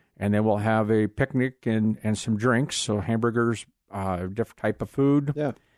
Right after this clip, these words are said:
Speaker 1: And then we're going to have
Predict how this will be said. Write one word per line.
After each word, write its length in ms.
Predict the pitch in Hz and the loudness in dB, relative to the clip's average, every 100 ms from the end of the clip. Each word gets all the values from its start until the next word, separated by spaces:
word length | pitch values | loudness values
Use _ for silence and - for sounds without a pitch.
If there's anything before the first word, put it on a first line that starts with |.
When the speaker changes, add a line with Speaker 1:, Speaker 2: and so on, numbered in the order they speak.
| _ _ _ | _ _ _
Speaker 1:
And 680 | 117 113 113 113 117 110 98 _ _ _ _ - | 0 2 4 4 2 2 -2 _ _ _ _ -4
then 220 | 113 127 | 0 4
we're 140 | 123 123 | 4 2
going 240 | 127 127 | 2 0
to 120 | 120 | 0
have 640 | 98 87 107 110 107 98 | -4 -2 0 2 0 -2